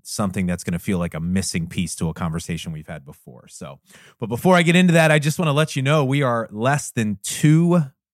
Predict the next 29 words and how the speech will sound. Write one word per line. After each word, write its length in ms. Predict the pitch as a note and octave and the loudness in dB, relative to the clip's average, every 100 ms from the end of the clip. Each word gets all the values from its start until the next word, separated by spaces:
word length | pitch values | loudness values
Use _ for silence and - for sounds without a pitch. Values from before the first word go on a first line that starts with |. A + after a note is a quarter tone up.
| - | -8
weeks 560 | G#2+ C3+ C3+ - - - | 0 2 0 -4 -10 -8
away 540 | G2+ G2+ G2 E2+ D2 C#2 _ _ _ _ | -4 0 0 -2 -4 -14 _ _ _ _
from 680 | - - A2+ G#2 G2 G2 F#2 _ | -16 0 2 4 4 2 -2 _
the 120 | G#2 G2 | -4 -4
biggest 540 | F#2 A#2 B2+ C3 - | 2 2 4 0 0
announcement 720 | B2 A2 G#2+ - G2+ F#2+ F#2 | 2 4 2 0 0 0 0
in 340 | G2 F#2+ F#2 F2+ | -2 0 2 2
the 140 | F2 | 0
history 720 | E2 B2+ A#2+ - G#2 G2 F#2 | -2 -2 -2 -2 -4 0 0
of 240 | F2+ F#2 F2 | -2 -6 -8
our 320 | G2+ A2+ B2+ B2+ | 0 4 4 4
company. 600 | - F#2 E2+ E2 E2+ E2+ | 2 0 0 -2 0 -2
It's 120 | - | -2
happening 420 | G2+ F#2+ G2 F#2 | -2 0 0 2
actually 440 | F#2+ F#2 G2+ F2+ | 0 0 -2 0
on, 320 | F2+ F2 E2+ - _ _ _ _ - | 2 0 -2 -8 _ _ _ _ -2
the 140 | F#2+ | 0
episode 360 | G2+ - G#2+ F2+ | 0 0 0 2
will 100 | F#2 | 2
be 100 | F2 | 0
dropping 380 | F#2 F2+ - F2 | 0 0 0 -4
on 80 | F2+ | -2
March 340 | F#2+ F#2 - | -2 -2 -6
twenty-ninth, 960 | - G2 F2+ - F2+ G2 B2 C#3+ C#3 - | -4 -2 -2 -4 -2 2 2 2 -2 -6
but 180 | G#2 G2+ | -8 0
this 220 | C3 - | 0 0
is 100 | C3+ | -4
something 600 | - C3 B2 B2+ B2 A#2 | 0 0 2 2 0 2
that 280 | G#2 G2+ | 2 0